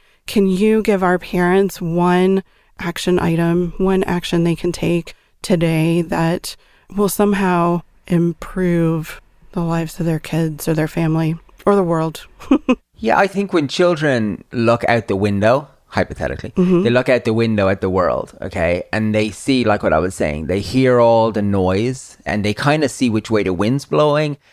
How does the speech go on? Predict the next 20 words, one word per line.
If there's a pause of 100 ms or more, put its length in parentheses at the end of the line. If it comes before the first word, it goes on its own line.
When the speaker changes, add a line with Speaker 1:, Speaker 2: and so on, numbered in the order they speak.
Speaker 2:
and
they're
sort
of
gauging
society.
And
then
they
have
a
look
into
it.
Then,
then
suddenly
they, (420)
you
know,